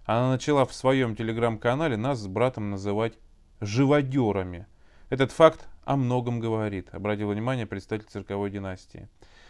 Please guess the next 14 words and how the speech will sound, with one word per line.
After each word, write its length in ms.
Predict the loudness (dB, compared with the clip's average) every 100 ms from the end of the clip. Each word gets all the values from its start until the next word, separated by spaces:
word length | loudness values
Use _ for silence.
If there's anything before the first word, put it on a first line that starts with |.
| -12 0
Раздвоение 560 | 2 6 6 6 4
личности 500 | 2 0 -4 -6 0
во 120 | 0
всех 260 | 2 -2 -2
поступках 520 | -2 -4 -8 -10 -6
журналистки 520 | -4 -2 -2 -4 -6
не 120 | -6 -4
позволяет 600 | 0 2 4 4 2 0
давать 360 | 2 2 0
ей 100 | -4
какую-либо 560 | -4 -4 -4 -2 0 0
оценку, 400 | 0 -4 -4 -4
добавил 340 | -4 -2 -4
дрессировщик 720 | -6 -8 -4 -4 -4 -6 -12